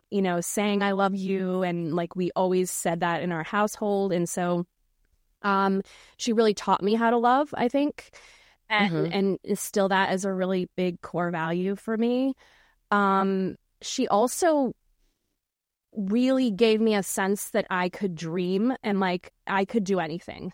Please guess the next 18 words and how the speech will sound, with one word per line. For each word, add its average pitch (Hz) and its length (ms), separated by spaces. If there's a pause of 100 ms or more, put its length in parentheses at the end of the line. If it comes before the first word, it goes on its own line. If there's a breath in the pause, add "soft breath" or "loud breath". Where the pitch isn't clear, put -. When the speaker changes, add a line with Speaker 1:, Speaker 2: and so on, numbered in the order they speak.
Speaker 1:
Like, - 440
you 220 120
know, 196 200
Speaker 2:
Mm. 143 120
Speaker 1:
we, 254 280 (380 loud breath)
we 240 140
didn't 269 220
have 196 260
a 220 40
lot 226 460
and 208 160
there 190 160
were 196 140
a 185 80
lot 180 180
of 185 80
challenges, 202 640
but 196 300